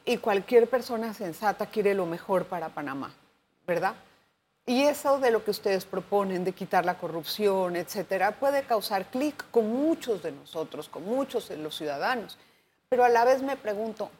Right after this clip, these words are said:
¿eso será suficiente para poder llegar a la presidencia solos? Porque no estoy viendo que hay alianzas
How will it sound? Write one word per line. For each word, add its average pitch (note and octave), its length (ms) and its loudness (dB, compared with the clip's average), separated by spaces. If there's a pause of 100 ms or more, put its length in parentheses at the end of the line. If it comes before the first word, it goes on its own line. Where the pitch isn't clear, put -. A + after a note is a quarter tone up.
(240)
¿eso C#4 320 2
será A3 320 -4
suficiente A3 800 -8
para F3+ 260 -4
poder G3 400 -4
llegar G3+ 420 0
a - 80 -4
la F#3 160 -4
presidencia G3 840 -8
solos? A#3 680 -8 (760)
Porque B3 340 8
no B3+ 200 0
estoy C4+ 420 -2
viendo A#3 560 -4 (720)
que A#3+ 220 8
hay B3 340 4
alianzas B3 760 -4